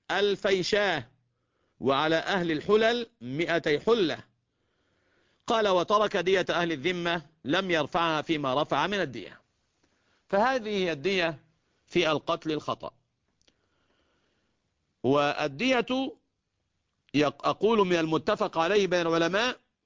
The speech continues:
أنها تجب في القتل الخطأ وفي شبه العمد كما ذكرنا. وفي العمد الذي وقع ممن فقد شرطاً من شروط التكليف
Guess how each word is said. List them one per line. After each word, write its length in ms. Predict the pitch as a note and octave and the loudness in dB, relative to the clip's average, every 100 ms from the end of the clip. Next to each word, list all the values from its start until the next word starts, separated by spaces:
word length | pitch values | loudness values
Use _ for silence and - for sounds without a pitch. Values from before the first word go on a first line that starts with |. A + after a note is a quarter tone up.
| _ _ _ _ - | _ _ _ _ -6
أنها 320 | D#3+ G#3+ A3 | -2 0 0
تجب 460 | G3 B3+ A#3 G#3+ F#3 | 0 0 0 0 0
في 100 | F3+ | 0
القتل 400 | E3 A3 A3+ F#3+ | 0 0 0 -2
الخطأ 420 | E3+ A#3+ A#3 A#3+ | 0 -2 0 2
وفي 300 | A3 G#3 F#3 | 2 0 -2
شبه 260 | - A3 G3+ | -2 2 2
العمد 360 | D#3+ G#3 F#3 | 2 0 -2
كما 260 | F3 F3 E3+ | -2 0 0
ذكرنا. 500 | D#3 F#3+ F3 B2+ F2 _ _ _ _ _ _ _ | 0 0 -2 -4 -12 _ _ _ _ _ _ _
وفي 240 | F3 A3+ B3 | 0 0 0
العمد 600 | G#3 B3 B3+ G#3 A#3 A3 _ _ _ _ _ | 0 0 -2 -4 -6 -8 _ _ _ _ _
الذي 340 | D3 D#3 F3 F3 | -2 0 2 2
وقع 460 | F#3 A3 G3 F3+ | 4 2 0 -2
ممن 380 | F3 E3+ E3 D#3+ | -2 -4 -4 -4
فقد 420 | - G3+ - E3 | -2 -2 0 -2
شرطاً 480 | D#3+ - A#3 G#3 G3+ | 0 0 0 0 -2
من 220 | F3+ E3+ | 0 -2
شروط 260 | D#3+ F3+ G3+ | 0 2 2
التكليف 680 | F3+ E3 D#3+ F#3 B3+ A#3+ - | 2 0 0 2 2 -2 -10